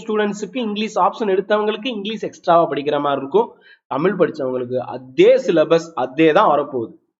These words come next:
"சார், ஜி எஸ்க்கு சிலபஸ் வேற இல்ல" அப்படின்னு சொன்னீங்கன்னா, மனசாட்சி தொட்டு சொல்லுங்க, சிலபஸ்ல இருக்கிறது தான் இவங்க கொஸ்டின் கேக்குறாங்களான்னு. ஆ?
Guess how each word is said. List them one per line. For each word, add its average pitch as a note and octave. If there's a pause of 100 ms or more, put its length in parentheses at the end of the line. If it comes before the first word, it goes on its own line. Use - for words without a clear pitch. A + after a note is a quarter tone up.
(420)
"சார், F3+ (500)
ஜி D4
எஸ்க்கு C#4
சிலபஸ் C4+
வேற A3
இல்ல" A3+
அப்படின்னு -
சொன்னீங்கன்னா, E3 (380)
மனசாட்சி E3+
தொட்டு E3+
சொல்லுங்க, F#3 (280)
சிலபஸ்ல F3+
இருக்கிறது F3+
தான் G#3
இவங்க E3+
கொஸ்டின் E3
கேக்குறாங்களான்னு. D#3+ (500)
ஆ? G#3